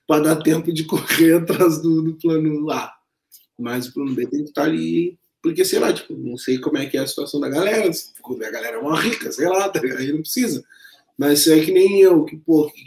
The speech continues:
que, que é correria total, velho, é necessário ter mesmo um plano B, porque, tipo, tá difícil, cara.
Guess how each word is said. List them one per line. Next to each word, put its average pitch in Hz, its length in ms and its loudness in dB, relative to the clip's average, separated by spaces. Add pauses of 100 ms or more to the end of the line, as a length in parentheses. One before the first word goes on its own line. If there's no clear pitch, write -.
que, 131 400 -18
que 127 440 -10 (1040)
é 127 120 -12
correria 123 540 -2
total, 127 580 -4
velho, 143 320 -2
é 120 40 -8
necessário 135 680 -6
ter 147 160 0
mesmo 156 300 0
um 160 60 -4
plano 151 280 0
B, 151 200 0
porque, 156 800 -2 (1080)
tipo, 127 600 -4 (180)
tá 117 140 -10
difícil, 160 600 -6
cara. - 260 -16